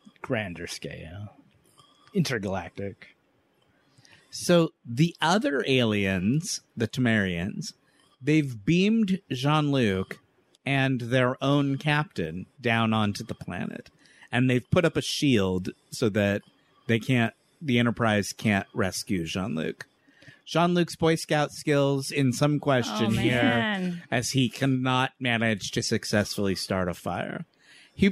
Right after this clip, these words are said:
Speaker 2: And to be fair, he hasn't had to in a really long time.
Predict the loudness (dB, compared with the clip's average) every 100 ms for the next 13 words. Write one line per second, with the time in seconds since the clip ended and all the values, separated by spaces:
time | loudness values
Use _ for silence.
0 | 0 _ 0 2 0 -2 0 -2 0 2
1 | 4 0 0 0 2 0 -2 -4 -2 -2
2 | -2 -4 -4 -8 -6 0 2 2 -2 -6
3 | _ _ _ -2 0 2 2 0 -2 -8
4 | -8 -8 -12